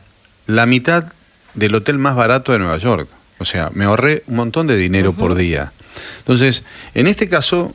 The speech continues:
Speaker 1: lo que está contando Lucía, me parece que, eh, este, obviamente no es sencillo porque hay que coordinar siempre, pero es una alternativa también a viajar de una manera diferente, a romper esquemas.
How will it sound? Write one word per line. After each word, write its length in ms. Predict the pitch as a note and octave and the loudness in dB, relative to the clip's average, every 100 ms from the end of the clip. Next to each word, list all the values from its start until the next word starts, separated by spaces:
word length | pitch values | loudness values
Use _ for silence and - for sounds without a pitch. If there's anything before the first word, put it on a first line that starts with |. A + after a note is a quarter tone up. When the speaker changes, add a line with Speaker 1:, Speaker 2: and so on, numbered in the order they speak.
| - | -8
Speaker 1:
lo 140 | G2+ F#2+ | -6 -6
que 60 | |
está 160 | F#2+ D3 | -4 -2
contando 400 | D3+ C3 D3 B2+ | 2 2 2 2
Lucía, 540 | A2 - F#2+ F2+ G#2+ - _ - - | 2 0 0 0 -2 -6 _ -20 -8
me 80 | A2 | -2
parece 320 | B2 C#3 F3 | 0 0 -4
que, 380 | - D3+ D3 - _ _ _ - - | 0 0 0 -4 _ _ _ -20 -14
eh, 360 | - E2 D#2+ E2+ | -8 -6 -6 -12
este, 200 | F#2+ - B2+ | -16 -10 -2
obviamente 600 | C3+ B2 C3 B2 G2+ E2+ - - _ - - - _ - | 0 2 0 0 -2 -4 -14 -20 _ -16 -16 -20 _ -12
no 100 | G#2+ | -6
es 80 | A2 | -4
sencillo 600 | A2+ G2 - C#3+ C3+ A#2+ | -4 -2 2 2 2 2
porque 580 | G2+ F2 F2 E2+ E2+ - - - | -2 -4 -4 -2 -4 -6 -12 -10
hay 120 | A2 | -6
que 140 | G#2 | -6
coordinar 720 | F#2 F#2+ F2+ G#2 C3 B2+ A2 G#2+ | -4 -4 0 2 4 4 0 0
siempre, 580 | - G#2+ G#2+ A#2+ A2+ - - - - _ | 0 2 2 0 0 -4 -20 -20 -20 _
pero 300 | A2+ B2 B2 | 0 2 2
es 220 | D#3+ - | -2 -2
una 100 | G#3 | -2
alternativa 600 | F3 D3 C#3 D#3 F3 D#3 | 0 -2 0 0 0 0
también 320 | C#3 C3+ D#3 D3+ | -2 -2 0 2
a 60 | |
viajar 340 | B2 G#2+ D3+ D3 | 0 0 0 0
de 80 | |
una 100 | B2+ | 0
manera 340 | G#2+ G2 F#2+ F#2 | 0 -2 0 0
diferente, 600 | F2+ - E2 D2+ - D2 | -2 -4 -8 -6 -8 -2
a 80 | G#2 | 0
romper 380 | A#2 B2+ B2 D#3+ | 2 0 0 -2
esquemas. 640 | C3 - C3 F2 - - | -2 -2 -2 -2 -4 -10